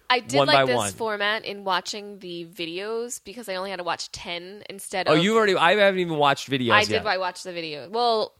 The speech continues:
Speaker 1: most of them. I think I have, like, two more to watch.
Speaker 2: All right. So, uh, you watched the videos on C B S dot com or did Dalton
Speaker 1: Dalton
Speaker 2: Ross do
Speaker 1: Ross.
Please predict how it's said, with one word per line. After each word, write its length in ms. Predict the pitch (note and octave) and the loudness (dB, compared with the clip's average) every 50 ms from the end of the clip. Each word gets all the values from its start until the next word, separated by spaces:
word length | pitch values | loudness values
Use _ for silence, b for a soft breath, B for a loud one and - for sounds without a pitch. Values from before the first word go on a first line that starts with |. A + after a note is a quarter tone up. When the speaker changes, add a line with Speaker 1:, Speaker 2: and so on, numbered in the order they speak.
| - - _ _ _ _ _ _ _ _ | -20 -20 _ _ _ _ _ _ _ _
Speaker 1:
most 260 | A#3+ A#3 G#3+ G3+ - | -6 -6 -6 -6 -8
of 100 | E3+ D#3 | -12 -12
them. 140 | G#2 A2+ D#3+ | -12 -12 -12
I 60 | F#3 | -10
think 180 | F#3+ G#3 G3 G3 | -12 -10 -6 -6
I 60 | G3+ | -6
have, 160 | G#3+ G#3+ F3 | -6 -6 -8
like, 260 | F3 F3+ D#3+ - _ - | -8 -10 -12 -12 _ -20
two 140 | - - | -20 -20
more 100 | F#3 D#3+ | -18 -18
to 80 | D3+ - | -16 -14
watch. 320 | - - - - - - - | -14 -14 -16 -16 -18 -4 0
Speaker 2:
All 120 | C3 C3+ | 2 4
right. 180 | A#2 G#2 F#2+ - b b b b b b | 4 2 0 -2 b b b b b b
So, 260 | - D#3+ D#3+ D#3 B2 A#2+ | 2 4 6 6 6 6
uh, 40 | C#3+ | 4
you 140 | D#3 D#3 | 4 4
watched 220 | D#3 D#3+ E3 - - | 4 2 2 0 -4
the 40 | D3+ | -4
videos 220 | D#3 D#3+ D#3 C#3+ | -2 -2 0 0
on 120 | D3+ D3 | -2 -4
C 160 | - - D#3+ D3 | -4 -6 -4 0
B 80 | D3 C#3+ | 0 0
S 120 | D3 - | 0 0
dot 200 | - C#3+ C#3 - | 0 0 0 0
com 280 | - D3+ D3+ D#3+ E3+ E3 | -2 -2 -2 0 0 -2
or 60 | D#3 | -4
did 160 | C3+ C3+ A#2+ | -4 -4 -2
Dalton 300 | - B2+ A#2+ A#2 - A#2 | 0 0 0 0 -2 -2
Speaker 1:
Dalton 260 | A#2 A3 F3 G#2+ F#3+ F3 | 0 2 2 2 0 -2
Speaker 2:
Ross 220 | D#3+ D3 - | -2 -4 -4
do 40 | |
Speaker 1:
Ross. 0 | - | -4